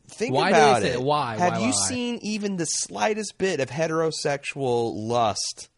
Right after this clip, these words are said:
Speaker 1: in this relationship at, or heat
Speaker 2: And you're
Speaker 1: at
Speaker 2: with,
Speaker 1: all?
Speaker 2: and you're with Christina Hendricks? Yeah.
Speaker 1: Yes.
Speaker 2: Yeah.
Speaker 1: Like, they're there alone in an intimate situation, and they're just packing and just discussing, and he's just hanging out there in his,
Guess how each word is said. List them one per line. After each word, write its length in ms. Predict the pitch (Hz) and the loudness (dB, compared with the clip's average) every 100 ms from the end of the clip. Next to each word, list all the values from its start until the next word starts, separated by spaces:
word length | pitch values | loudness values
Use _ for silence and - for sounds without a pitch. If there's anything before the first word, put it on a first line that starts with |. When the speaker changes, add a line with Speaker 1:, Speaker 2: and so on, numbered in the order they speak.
| _ - 101 | _ -20 -8
Speaker 1:
in 180 | 113 113 | -6 -2
this 280 | 117 113 - | -2 -4 -4
relationship 800 | 110 110 110 - 104 - 98 - | -4 -2 -2 -4 -8 -4 -4 -4
at, 180 | - 95 - | -4 -4 0
or 140 | 123 | 0
heat 500 | 117 - 247 139 - - | 0 -2 -2 -4 -8 -8
Speaker 2:
And 160 | 147 | -4
you're 120 | 156 | 0
Speaker 1:
at 120 | 147 196 | 2 2
Speaker 2:
with, 80 | |
Speaker 1:
all? 400 | 139 139 120 85 - | 2 2 2 -2 -4
Speaker 2:
and 100 | 147 | -4
you're 80 | 151 | -2
with 200 | 160 180 | 0 -2
Christina 400 | - 143 165 147 | -4 -6 -4 -4
Hendricks? 640 | 143 165 196 202 - - - _ _ _ - - _ | -4 -4 -4 -6 -12 -20 -20 _ _ _ -20 -20 _
Yeah. 320 | 120 120 113 | -4 0 2
Speaker 1:
Yes. 280 | 147 170 113 - - - | 4 4 2 -2 -6 -4
Speaker 2:
Yeah. 380 | 123 120 110 104 - _ _ | -2 0 0 -4 -8 _ _
Speaker 1:
Like, 240 | 151 156 | 0 0
they're 200 | 143 202 | 0 0
there 220 | 214 202 208 | 2 0 0
alone 420 | 175 156 180 180 | 0 0 0 -2
in 100 | 156 | -4
an 40 | 113 | -4
intimate 340 | 139 160 151 | -4 -4 -6
situation, 200 | 170 165 | -4 -4
and 80 | 147 | -2
they're 80 | 175 | -2
just 200 | 208 - | -4 -4
packing 480 | 196 247 262 131 123 | -2 -2 -2 -6 -6
and 100 | 127 | -6
just 160 | 139 | -8
discussing, 520 | 147 139 196 214 170 | -8 -6 -4 -4 -6
and 80 | 139 | -6
he's 120 | 147 | -6
just 140 | 180 156 | -8 -6
hanging 260 | 160 165 | -6 -4
out 180 | 165 170 | -4 -4
there 240 | 170 175 170 | -4 -2 -2
in 60 | |
his, 180 | 156 151 | -4 -6